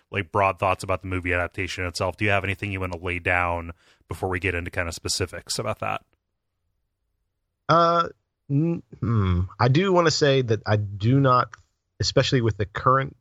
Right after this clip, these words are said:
Speaker 2: political climate, there's definitely a very much a patriotism equals goodness, and badness is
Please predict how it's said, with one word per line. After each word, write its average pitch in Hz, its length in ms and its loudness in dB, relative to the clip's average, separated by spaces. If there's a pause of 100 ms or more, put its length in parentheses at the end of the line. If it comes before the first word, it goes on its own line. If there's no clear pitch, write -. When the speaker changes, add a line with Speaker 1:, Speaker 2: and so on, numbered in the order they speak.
Speaker 2:
political 127 400 0
climate, 127 400 0 (160)
there's 104 260 0
definitely 120 380 2
a 101 60 0
very 110 260 2
much 101 240 0
a 87 320 2
patriotism 110 760 2
equals 98 360 0
goodness, 123 720 0 (500)
and 87 480 2 (880)
badness 98 540 4
is 90 480 2